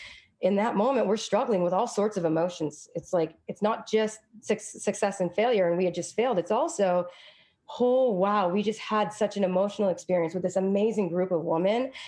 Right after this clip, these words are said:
And that's where the gratitude comes from in that moment of getting this, the medal. It's not, and that gratitude also makes me cry, right? So, <laughs> so people are seeing it on camera. In the moment, I was feeling grateful for my teammates. I also felt a sense of,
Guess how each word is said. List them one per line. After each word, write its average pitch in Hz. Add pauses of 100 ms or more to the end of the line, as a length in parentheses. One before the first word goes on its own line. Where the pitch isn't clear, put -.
(120)
And 190
that's 254
where 233
the 190
gratitude 180
comes 170
from 170
in 160
that 170
moment 165
of 151
getting 160
this, 151
the 170
medal. 165
It's -
not, 214 (400)
and 202
that 302
gratitude 220
also 208
makes 170
me 175
cry, - (120)
right? 185
So, 175 (300)
<laughs> -
so 220
people 254
are 220
seeing 202
it 196
on 196
camera. 190
In 202
the 214
moment, 247
I 180
was 180
feeling 185
grateful 202
for 185
my 165
teammates. 196
I 190
also 208
felt 180
a 180
sense 175
of, 180